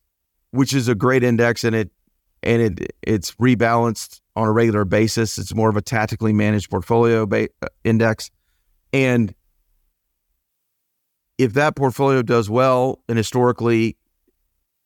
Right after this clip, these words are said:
through back testing, it's basically performed over four percent, you're getting three and a half times that during the protection period.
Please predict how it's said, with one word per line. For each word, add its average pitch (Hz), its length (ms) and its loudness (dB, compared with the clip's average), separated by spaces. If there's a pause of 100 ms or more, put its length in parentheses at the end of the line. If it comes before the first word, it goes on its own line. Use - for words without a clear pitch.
(300)
through 117 140 -2
back 120 260 0
testing, 120 320 2
it's 110 140 -2
basically 113 340 0
performed 113 380 -2
over 110 260 0
four 110 280 -2
percent, 123 600 -4 (1800)
you're 139 200 2
getting 135 500 0 (420)
three 151 160 2
and 143 60 2
a 127 60 2
half 127 200 0
times 143 400 0
that 101 320 0 (240)
during 123 320 2
the 113 80 0
protection 120 520 -4
period. 101 500 -2